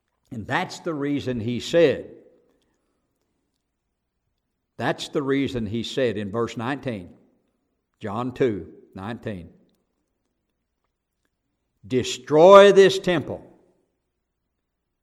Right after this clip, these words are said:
Destroy this temple. And in three days I will raise it up."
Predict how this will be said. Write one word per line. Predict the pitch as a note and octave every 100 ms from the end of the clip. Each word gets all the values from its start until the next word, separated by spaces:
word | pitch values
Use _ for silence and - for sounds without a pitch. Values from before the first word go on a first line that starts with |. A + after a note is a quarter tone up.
| _ _ _ _ _ _ _ _ _ _ A#2
Destroy | A#2 - - - F#3+ C#3+ A#2+ B2+
this | B2+ C#3 -
temple. | D3 A#2 F#2 - _ _ _ _ _ _ _ _ _ _ _ _ _ _ _ _ _ -
And |
in | A2+ G2+
three | A2+ E3 G3+
days | F#3 E3 A#2+ C3+ A#2+
I | B2+ C3
will | B2+ B2+
raise | B2 C3+ C3 B2
it | B2
up." | D#3 C3 F#2